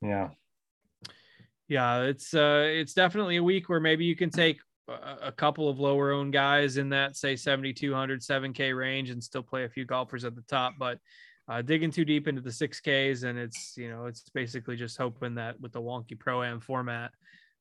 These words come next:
Speaker 2: uh, that, uh, you know, random guys pop. And that does happen at times in these types of events. So, you know, you'll see somebody like a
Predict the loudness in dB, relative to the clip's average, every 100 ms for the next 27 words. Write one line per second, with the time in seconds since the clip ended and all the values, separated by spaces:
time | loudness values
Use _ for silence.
0 | -12 -8 -6 -6 -6 -6 -8 -8 -8 -12
1 | _ -12 -10 -2 -2 -2 -4 -4 -4 -4
2 | 0 0 0 2 4 8 10 10 8 8
3 | 6 -2 -2 -2 0 0 0 -2 -4 -4
4 | -4 -2 -2 -4 -8 -6 -6 -6 -4 -2
5 | -2 -6 -16 -20 _ -6 -2 -2 -2 -2
6 | -4 -2 -2 0 0 -2 -4 -4